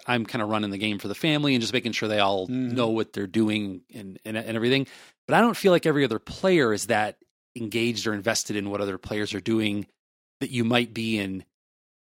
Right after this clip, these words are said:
Speaker 1: a lot of other games that I play, right? And it, it just feels kinda capricious in terms of who wins. And I, I think there's a lot of really great stuff about it. I'm just, I,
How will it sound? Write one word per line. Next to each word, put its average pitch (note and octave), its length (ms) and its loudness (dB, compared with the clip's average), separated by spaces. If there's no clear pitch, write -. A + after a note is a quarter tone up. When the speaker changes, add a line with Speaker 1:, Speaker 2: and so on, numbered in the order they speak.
Speaker 1:
a B2+ 60 0
lot A#2 240 6
of A2 80 -2
other G#2 160 0
games G2 320 -6
that F#2+ 100 -6
I E2 80 -8
play, - 400 -10
right? G2 340 0
And A#2 240 -2
it, A2+ 280 -12
it B2+ 200 -8
just G#3 260 6
feels F#3 260 4
kinda E3 200 2
capricious - 680 0
in G2+ 100 -6
terms A#2 240 -2
of F#2 100 -6
who A2+ 100 -2
wins. C#3 840 2
And A#2+ 560 -6
I, - 60 -20
I E3+ 40 6
think A3 180 4
there's F3 140 6
a A#2+ 40 2
lot B2 340 6
of G#2+ 160 0
really B2 320 4
great G#2+ 260 0
stuff G#2+ 200 2
about F2+ 240 -2
it. F2 40 -4
I'm G2 140 -2
just, - 300 0
I, C3+ 140 -10